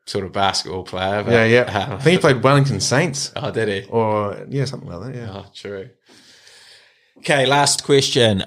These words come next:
Speaker 1: One piece of advice for a young person coming through.
Speaker 2: Coming through in the social media game?
Speaker 1: <laughs> Yeah.
Speaker 2: <laughs>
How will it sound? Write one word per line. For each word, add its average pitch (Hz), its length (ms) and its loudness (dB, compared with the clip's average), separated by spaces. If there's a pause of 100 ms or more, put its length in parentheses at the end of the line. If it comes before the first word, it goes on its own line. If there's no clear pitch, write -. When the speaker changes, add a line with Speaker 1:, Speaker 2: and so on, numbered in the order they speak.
(100)
Speaker 1:
One 131 360 2
piece 131 320 0
of 117 80 -4
advice 107 480 0
for 101 200 -6
a 98 60 -6
young 98 300 -6
person 95 420 -8
coming 90 360 -10
through. 87 400 -12 (760)
Speaker 2:
Coming 113 240 -2
through 117 240 0
in 107 140 -4
the 101 60 -6
social 135 320 0
media 131 260 2
game? 151 320 -2 (220)
Speaker 1:
<laughs> - 260 -4
Yeah. 120 360 2
Speaker 2:
<laughs> - 40 -4